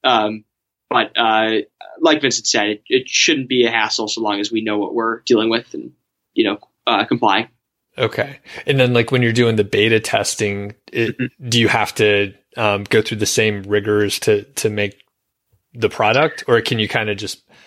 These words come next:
Speaker 2: mix it
Speaker 3: Yeah.
Speaker 2: up and test it as long as you're not charging money for it?
Speaker 1: Yeah,
Speaker 3: Yeah, so
Speaker 1: so we're not selling. Exactly.
Speaker 3: Yeah, we're, we're not selling. Um, and, and, and sort of, like, there's obviously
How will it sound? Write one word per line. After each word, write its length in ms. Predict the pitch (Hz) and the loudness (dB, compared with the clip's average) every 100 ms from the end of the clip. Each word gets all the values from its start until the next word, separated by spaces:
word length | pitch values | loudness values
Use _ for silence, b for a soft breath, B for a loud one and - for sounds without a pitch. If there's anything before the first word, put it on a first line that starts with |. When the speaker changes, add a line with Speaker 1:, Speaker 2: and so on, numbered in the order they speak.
| b - | b -10
Speaker 2:
mix 280 | 110 107 107 | -6 0 2
it 60 | |
Speaker 3:
Yeah. 200 | 92 80 | 4 2
Speaker 2:
up 120 | - | -2
and 120 | 87 - | -8 -6
test 340 | 107 95 - | -4 -4 -6
it 80 | 107 | -4
as 120 | 110 | -2
long 140 | 110 | -2
as 120 | 107 104 | -4 -8
you're 80 | |
not 120 | 98 - _ | -12 -14 _
charging 440 | - 113 101 101 98 | -4 -2 -4 -8 -10
money 220 | 101 104 | -8 -8
for 240 | 123 117 | -6 -6
it? 180 | 117 - _ _ _ - | -8 -14 _ _ _ -2
Speaker 1:
Yeah, 260 | 156 127 | 2 2
Speaker 3:
Yeah, 60 | 117 | 4
so 80 | 165 | 2
Speaker 1:
so 100 | 151 | 2
we're 60 | |
not 180 | 151 131 | 2 0
selling. 340 | - 104 101 - | -2 -6 -6 -4
Exactly. 240 | 139 131 | 0 2
Speaker 3:
Yeah, 280 | 107 104 165 | 2 2 0
we're, 80 | 151 | 2
we're 100 | 156 | 2
not 140 | 131 | 2
selling. 440 | - 107 107 110 - | 0 0 0 -6 -6
Um, 260 | 117 117 - | -4 -4 -2
and, 160 | 131 - | -4 -2
and, 160 | 139 - - | -4 -4 -6
and 100 | 135 | -2
sort 140 | 147 | 0
of, 60 | 123 | 2
like, 140 | 107 - - | 0 -4 -2
there's 180 | 123 | 0
obviously 640 | 127 123 113 117 107 98 | 2 0 -2 0 0 0